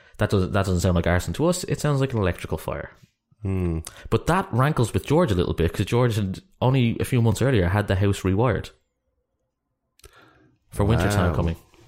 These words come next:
Speaker 2: Yeah, so, so
Speaker 1: So he was very confident that the wiring in the house had been
Speaker 2: It's
Speaker 1: working
Speaker 2: top notch.
Speaker 1: perfectly
Speaker 2: Right.
Speaker 1: and had been recently repaired. Uh,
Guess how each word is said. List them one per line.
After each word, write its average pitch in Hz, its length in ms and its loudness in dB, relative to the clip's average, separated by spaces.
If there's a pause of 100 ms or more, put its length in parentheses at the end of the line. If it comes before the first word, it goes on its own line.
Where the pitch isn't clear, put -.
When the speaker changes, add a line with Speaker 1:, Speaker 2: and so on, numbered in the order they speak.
(180)
Speaker 2:
Yeah, 90 320 2
so, 82 300 -2
so 85 340 2
Speaker 1:
So 117 140 2
he 135 100 4
was 139 120 2
very 135 180 2
confident 120 440 2
that 98 100 2
the 104 80 2
wiring 98 360 4
in 90 60 2
the 85 80 2
house 90 320 0 (220)
had 87 220 0
been 90 100 0
Speaker 2:
It's 90 80 2
Speaker 1:
working 90 180 4
Speaker 2:
top 92 140 0
notch. 107 160 4
Speaker 1:
perfectly - 380 -2
Speaker 2:
Right. 87 340 0 (120)
Speaker 1:
and 90 140 2
had 92 140 2
been 90 120 2
recently 87 360 2
repaired. 85 440 0 (440)
Uh, 92 240 2